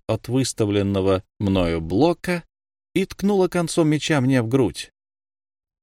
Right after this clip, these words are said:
«А ваше дело постараться не умереть в первом же бою. У тебя пока шансы уцелеть невелики.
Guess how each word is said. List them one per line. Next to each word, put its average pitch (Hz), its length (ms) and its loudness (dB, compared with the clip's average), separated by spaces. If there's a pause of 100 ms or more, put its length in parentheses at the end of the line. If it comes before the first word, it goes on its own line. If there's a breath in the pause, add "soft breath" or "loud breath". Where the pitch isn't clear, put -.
(160)
«А 151 120 2
ваше 190 340 -2
дело 107 280 2
постараться 170 880 -2 (140)
не 170 200 2
умереть 175 600 0
в - 80 -20
первом 135 340 2
же 127 140 0
бою. 139 320 0 (800)
У 190 80 0
тебя 170 260 4
пока 160 260 0
шансы 160 440 0
уцелеть 147 480 2
невелики. 143 560 2